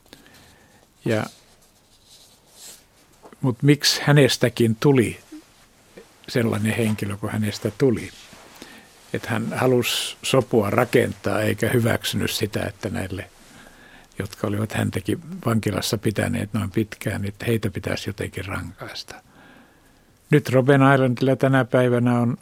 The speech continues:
on, on sekä niitä henkilöitä töissä, jotka olivat vankeina, ja niitä, jotka olivat vanginvartijoina.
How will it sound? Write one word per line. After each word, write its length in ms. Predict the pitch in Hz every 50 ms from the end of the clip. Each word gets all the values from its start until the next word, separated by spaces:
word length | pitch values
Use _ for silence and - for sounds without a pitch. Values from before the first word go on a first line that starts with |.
| -
on, 240 | 127 123 120 113 - -
on 240 | 120 113 113 120 - _ _ _ _ - - _ _ - _ _ - - - - - - - _ _ - - - - - - - - - - - _ _ _ _ _ - 294 233
sekä 440 | - - - 135 - - 127 117 107 - - - - - - - - - - - - - _ _ _ _ -
niitä 320 | 123 131 139 - - 127
henkilöitä 760 | 127 131 127 127 113 131 117 120 117 120 117 107 - 120 117 - - - - -
töissä, 500 | 151 - 123 120 - - - - 117 - - _ _ - - - _ - - - - - - _ _ -
jotka 320 | 113 110 - - - 120
olivat 440 | 113 110 107 101 95 98 98 - 120
vankeina, 540 | 131 147 156 139 123 - 127 117 110 110 110
ja 100 | 110 110
niitä, 300 | 120 123 113 110 - 107
jotka 360 | 104 107 107 - - - 110
olivat 320 | 107 107 110 113 110 -
vanginvartijoina. 1080 | 127 120 113 110 107 110 101 113 113 104 101 104 - - - - - - - - -